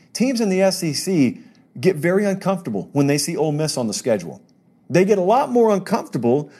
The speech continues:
when they see Ole Miss than when they see some other teams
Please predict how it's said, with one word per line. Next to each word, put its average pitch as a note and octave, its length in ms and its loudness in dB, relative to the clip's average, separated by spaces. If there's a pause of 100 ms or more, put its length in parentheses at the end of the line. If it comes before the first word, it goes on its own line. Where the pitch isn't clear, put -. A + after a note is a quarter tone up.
when F3+ 140 -2
they F3+ 140 0
see F#3+ 200 -2
Ole D3+ 180 2
Miss G#3+ 460 -2 (360)
than F3 200 2
when F#3 140 2
they F3+ 140 2
see F3+ 180 -2
some D#3+ 200 -2
other A3 180 -2
teams C#3 500 0